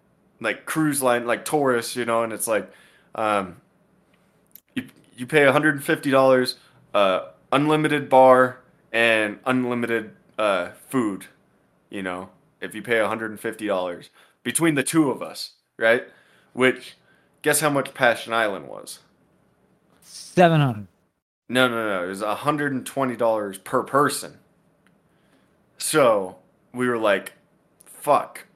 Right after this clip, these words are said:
Speaker 1: we should have just been going to these kiosks the entire time and been getting our shit through them, because that's a big price difference, right?" Like,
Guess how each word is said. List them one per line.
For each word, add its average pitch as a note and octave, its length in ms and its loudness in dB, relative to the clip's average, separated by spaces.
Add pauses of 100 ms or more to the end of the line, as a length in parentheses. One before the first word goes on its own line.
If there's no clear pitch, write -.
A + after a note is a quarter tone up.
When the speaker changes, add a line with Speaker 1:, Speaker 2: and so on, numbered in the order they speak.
(140)
Speaker 1:
we B2+ 120 -2
should D#3 200 0
have B2+ 140 -8
just B2 180 -4
been G#2+ 280 -6 (200)
going B2 320 2
to G#2+ 80 -14
these G2+ 220 -8
kiosks A#2 720 -4 (420)
the G#2+ 120 -8
entire A2 400 2
time G#2 520 -2 (760)
and F#2+ 560 0 (320)
been A2 160 -4
getting A2 280 -4
our G2 120 0
shit - 360 -6
through G#2 140 -6
them, G#2 460 2 (420)
because F#2+ 680 -4 (200)
that's A#2+ 240 -2
a - 80 -6 (160)
big G#2+ 320 -4
price A2+ 340 2
difference, E2+ 460 -12
right?" F#2 320 -2 (600)
Like, E2 280 -10